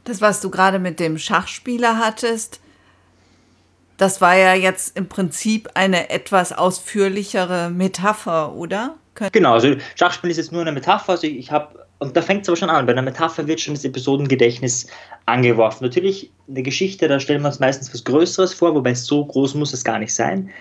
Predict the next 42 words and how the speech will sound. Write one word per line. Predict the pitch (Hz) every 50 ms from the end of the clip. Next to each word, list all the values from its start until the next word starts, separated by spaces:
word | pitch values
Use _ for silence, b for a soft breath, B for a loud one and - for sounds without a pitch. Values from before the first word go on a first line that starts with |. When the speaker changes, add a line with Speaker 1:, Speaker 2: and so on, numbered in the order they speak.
| B B B
Speaker 2:
Das | - 123 -
können | - - 131 127 123
auch | 113 120 120 - - - _ _
zwei, | - - 120 120
drei | 120 113 113 110
Sätze | - 156 170 165 - 120
sein, | - 120 123 151 185 190 190 - -
ja. | - 113 139 160 - - B B B B B B B B B B B
Ähm, | - 117 117 120 120 120 117 117
also | 117 - -
die | - 120 104
ersten | 104 113 135 131 - - 135 127 127 127 123 120 120 120 - - _ _
Geschichten | - - - - 160 151 - - 131
jetzt | 123 123 -
gerade | - 113 110 113
so | 113 - 120
in | 117
der | 110 107
lösungsorientierten | 110 123 127 127 131 127 120 - - - - - 107 110 117 117 - - 123 123 117
Therapie | - 117 110 113 117 135 135
haben | 127 120
wir | 113 107
angefangen, | 101 120 123 120 123 123 120 113 107 101
oder | 95 98 87 B B B B B
nicht | - 101 - -
die | - 98
ersten, | 98 101 - - - 113
aber | 104 95 98 95 98 B B B B B B
da | - 107 107 101 92
wurde | 110 113
es | - -
bekannt, | - 113 107 - 107 107 120 131 - - - -
war | 104 113 110 107
ja | 113 120
Milton | 123 120 120 -
Erickson, | 117 92 95 95 107 104 - - - 95 90 95 - _ _ -
der | 107 107 107 107 107
bei | 107 - 113
manchen | 113 107 101 110 139 139 - 160
Klienten | 143 - - 123 127 131 - -
angefangen | - 110 120 123 127 123 143 135 139 139 135
hat, | 131 131 131 131 - -